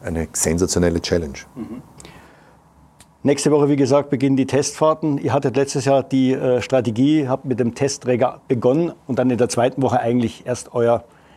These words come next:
Speaker 2: Einsatzauto gebracht, so wie es dann in Melbourne fahren sollte. Geht ihr mit der gleichen Strategie wieder ran oder wird, werden wir gleich vom ersten Tag an eigentlich das Auto sehen, was wir dann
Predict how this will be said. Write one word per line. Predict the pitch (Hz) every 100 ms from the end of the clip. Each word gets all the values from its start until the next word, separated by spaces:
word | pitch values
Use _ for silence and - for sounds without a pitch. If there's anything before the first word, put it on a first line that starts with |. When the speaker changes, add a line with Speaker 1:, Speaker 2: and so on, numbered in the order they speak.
| _ -
Speaker 2:
Einsatzauto | 131 139 143 - 127 127
gebracht, | 117 131 -
so | 123
wie |
es | 123
dann | 123
in | 117
Melbourne | 117 123 123
fahren | 110 120 131
sollte. | 139 135
Geht | - 131
ihr | 135
mit | 123
der | 131
gleichen | - 117 123
Strategie | 151 151 131 135 127
wieder | 156 151
ran | 160
oder | 165 147 131 131
wird, | 123 135 - -
werden | 123 131
wir | 131
gleich | 123 123
vom | 131 131
ersten | 123 123
Tag | 123 127
an | 123 123
eigentlich | 127 117 120 113
das | 131
Auto | 127 120 123
sehen, | 117 123
was | 113 117
wir |
dann | 110 113